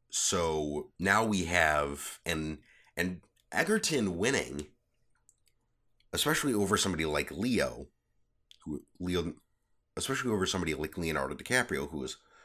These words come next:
who was also nominated in the comedy or musical category, Egerton is sort of that fourth spot now. I still think Phoenix, Driver, and DiCaprio are all getting nominated,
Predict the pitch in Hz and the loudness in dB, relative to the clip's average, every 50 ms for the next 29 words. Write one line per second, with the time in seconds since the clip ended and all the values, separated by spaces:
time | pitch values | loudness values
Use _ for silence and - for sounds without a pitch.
0 | - - 85 87 85 110 147 175 131 120 98 76 69 65 67 65 62 64 62 65 | -16 -10 -6 -4 -2 0 0 0 0 0 -2 -2 -2 -4 -6 -8 -8 -8 -8 -8
1 | 67 67 - - _ _ _ _ _ _ _ _ _ _ _ _ - 82 78 73 | -8 -8 -10 -14 _ _ _ _ _ _ _ _ _ _ _ _ -4 -4 -2 -2
2 | 71 69 65 65 73 71 69 69 69 67 69 65 - _ - 82 82 82 78 69 | -2 -4 -6 -6 -6 -4 -4 -4 -4 -4 -6 -8 -8 _ -4 -2 -2 0 -2 -2
3 | 69 87 127 123 - 110 98 - 82 78 76 - 76 76 71 67 - - - - | -2 -2 -2 -2 -2 -4 -2 0 0 0 0 0 0 -2 -2 -2 -6 -12 -20 -20
4 | _ _ _ _ _ _ _ _ - 110 131 175 185 - 208 208 208 202 202 - | _ _ _ _ _ _ _ _ -2 0 0 0 0 2 2 2 2 2 2 2
5 | 196 196 190 185 190 170 - - - - - 170 180 190 190 190 - - - - | 2 2 2 2 0 0 -2 -6 -10 -8 -4 0 0 0 0 -2 -6 -12 -14 -14
6 | - - _ _ _ _ _ _ _ _ - - - - 151 170 - - 92 82 | -16 -20 _ _ _ _ _ _ _ _ -6 -2 2 4 4 4 2 0 -2 -4
7 | - - - - _ _ _ _ _ _ _ _ _ _ _ _ _ _ _ _ | -4 -6 -10 -18 _ _ _ _ _ _ _ _ _ _ _ _ _ _ _ _
8 | _ _ _ _ - - - - - 110 107 - 156 143 131 127 - - - - | _ _ _ _ -4 -2 -2 0 0 0 0 0 0 -2 -2 -2 -4 -8 -10 -6
9 | - - 123 120 127 123 123 - - - - - 113 110 113 117 117 120 117 104 | -2 0 2 2 2 0 0 -2 -2 -2 -2 0 2 2 4 2 2 0 0 0
10 | 110 104 107 - 110 117 139 - 131 110 87 80 82 80 78 71 71 69 69 67 | -2 -2 -4 -2 0 0 0 0 0 -2 0 0 0 0 -2 -2 -4 -6 -6 -6
11 | 69 - 71 69 67 73 71 76 90 101 101 - | -6 -6 -6 -4 -4 -2 -2 -2 -2 -4 -6 -10